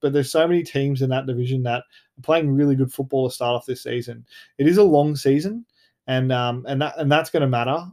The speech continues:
But if they can pull one of those games from, from them and, and, and split, then, um,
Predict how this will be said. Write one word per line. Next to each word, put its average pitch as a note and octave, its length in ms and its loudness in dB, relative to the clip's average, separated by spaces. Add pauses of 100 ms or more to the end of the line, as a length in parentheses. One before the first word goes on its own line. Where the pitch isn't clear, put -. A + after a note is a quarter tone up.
(140)
But C3+ 320 2 (200)
if C#3 120 -4
they F3+ 140 4
can F3+ 200 0
pull E3+ 300 4
one D3+ 120 2
of D3 60 2
those C3+ 200 2
games C3 360 -4
from, C#3 400 -6 (340)
from D3 220 0
them A3 240 -2
and, C3+ 240 -8
and, C3 320 -4
and B2+ 180 -4
split, - 460 -2
then, C3+ 320 0
um, B2+ 500 0